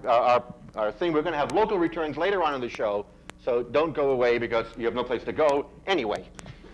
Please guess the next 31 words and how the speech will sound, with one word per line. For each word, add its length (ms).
Here 180
we 100
go. 140
When 160
John 240
L. 220
Sullivan, 340
question 260
number 180
three, 240
Big 220
John, 340
there 200
he 100
is. 160
John 240
L. 140
Sullivan 340
defeated 440
Jake 300
Kilrain 420
in 60
eighteen 340
eighty-nine. 540
It 100
was 120
the 80
last 320
professional 500
heavyweight 420
match 380